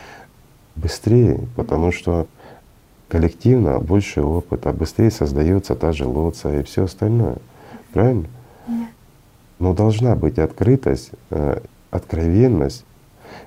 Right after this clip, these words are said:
Speaker 1: И здесь должно быть понимание просто, с кем вы сталкиваетесь.
Speaker 2: Мгм.
Speaker 1: И должно быть настоящее стремление к миру духовному. А если человек пришел просто побыть в коллективе, от гордыни похвастаться, что он чего-то там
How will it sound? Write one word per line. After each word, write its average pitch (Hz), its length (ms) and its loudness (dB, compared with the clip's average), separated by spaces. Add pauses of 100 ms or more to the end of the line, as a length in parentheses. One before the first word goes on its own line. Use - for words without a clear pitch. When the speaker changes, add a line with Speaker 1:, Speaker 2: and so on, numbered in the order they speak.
(120)
Speaker 1:
И 82 100 2
здесь 98 260 0
должно 92 320 0
быть 90 180 0
понимание 82 720 2
просто, 65 560 -2 (220)
с - 120 -20
кем 98 240 2
вы 87 140 0
сталкиваетесь. - 800 -2 (120)
Speaker 2:
Мгм. 247 300 -6 (220)
Speaker 1:
И 87 60 4
должно 92 360 4
быть 98 240 0
настоящее 92 680 2
стремление 85 600 0
к - 100 -8
миру 80 200 2
духовному. 69 680 -4
А 87 120 0
если 110 240 2
человек 110 400 2
пришел 98 380 0
просто - 340 0
побыть 82 360 0
в - 40 -16
коллективе, 78 760 2 (1000)
от 92 220 2
гордыни 95 480 4
похвастаться, 95 800 0
что - 220 -4
он 90 120 2
чего-то 85 400 0
там 73 460 -2